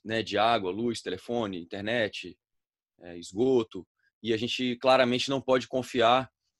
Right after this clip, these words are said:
é, no, no, nos governos,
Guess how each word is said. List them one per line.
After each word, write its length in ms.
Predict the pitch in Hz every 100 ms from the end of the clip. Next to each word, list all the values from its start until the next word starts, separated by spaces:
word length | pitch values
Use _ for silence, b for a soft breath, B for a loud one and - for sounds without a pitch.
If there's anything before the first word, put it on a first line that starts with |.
| _ -
é, 240 | 104 104
no, 220 | 110 113 104
no, 540 | 117 117 113 104 95 _ _ _ _ _ b b _ _ _ - - _ _ _ _ -
nos 160 | 120
governos, 600 | 135 135 127 101 - -